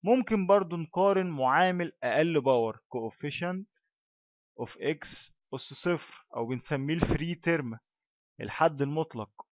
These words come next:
لو جيت أقارن معامل أقل باور، هتلاقي هنا أقل باور مقداره واحد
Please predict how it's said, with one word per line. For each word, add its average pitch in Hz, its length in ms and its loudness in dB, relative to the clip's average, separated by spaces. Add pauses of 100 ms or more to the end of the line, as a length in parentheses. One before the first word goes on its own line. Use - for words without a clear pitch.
(480)
لو 127 160 -2
جيت 175 180 0
أقارن 202 360 4
معامل 170 480 4
أقل 170 360 4
باور، 185 400 6 (320)
هتلاقي 151 520 2
هنا 139 260 -2 (240)
أقل 143 300 2
باور 135 440 4 (220)
مقداره 123 600 -2 (200)
واحد 156 480 2